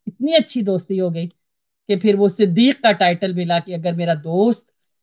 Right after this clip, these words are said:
यानी वो दोस्त के अंदर बाहर से इतनी अच्छी तरह वाकिफ थे कि अगर मेरा दोस्त कहता है कि उस पर वही उतरती है, तो कहा कि हाँ, फिर ये सच ही कहता है,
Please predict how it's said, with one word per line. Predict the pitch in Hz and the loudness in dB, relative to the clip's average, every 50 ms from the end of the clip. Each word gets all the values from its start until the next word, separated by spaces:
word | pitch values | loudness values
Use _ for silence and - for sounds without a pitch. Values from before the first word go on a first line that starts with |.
| _ - 254 | _ -8 -6
यानी | 277 320 339 | -4 -4 -2
वो | 339 339 | 0 0
दोस्त | 233 202 233 233 254 294 320 359 370 - - - | 0 2 2 2 4 4 4 4 2 0 -6 -6
के | 294 294 302 311 | -4 -2 0 0
अंदर | 302 - 233 220 226 214 277 294 285 | 0 0 0 0 2 4 4 4 4
बाहर | 233 190 190 185 190 220 277 302 | 2 0 -2 -2 -2 -2 -2 -4
से | 285 - 294 269 - - | -4 -6 -8 -8 -8 -8
इतनी | 254 220 - - 277 311 370 392 | -10 -10 -6 -6 -4 0 2 2
अच्छी | 370 - - - 320 | 2 2 0 -4 0
तरह | 240 285 269 262 | 2 2 4 4
वाकिफ | 226 226 214 208 202 233 214 185 | 4 2 0 0 -2 -4 -10 -8
थे | - 233 226 277 | -6 -2 -2 -2
कि | 277 - 269 | -2 -2 -6
अगर | - 220 254 277 | -6 -2 -2 0
मेरा | 277 277 302 294 | 0 2 2 2
दोस्त | 262 208 185 214 226 277 339 403 403 - - | 2 2 0 0 2 2 2 2 0 0 0
कहता | 302 269 247 - - 247 240 | 0 0 0 0 2 2 4
है | 233 226 220 226 262 | 6 6 4 4 2
कि | - _ _ _ _ - 247 | -2 _ _ _ _ -6 -4
उस | 240 - - | -4 -2 -2
पर | 254 220 | 0 0
वही | 196 180 202 233 247 | 2 2 2 2 2
उतरती | 220 185 175 196 185 175 180 214 | 0 -2 0 -2 -2 -2 -4 -4
है, | 208 208 | -4 -4
तो | 208 202 180 | -6 -6 -12
कहा | 175 165 160 160 160 | -12 -10 -8 -6 -8
कि | 165 - 175 | -8 -8 -16
हाँ, | 160 156 151 160 _ | -18 -18 -20 -20 _
फिर | 175 160 | -20 -20
ये | 160 160 | -18 -16
सच | 160 - - 175 175 - | -18 -16 -16 -14 -14 -12
ही | 226 180 | -12 -12
कहता | 170 139 - _ - - 156 160 | -14 -18 -20 _ -20 -20 -20 -20
है, | 156 | -20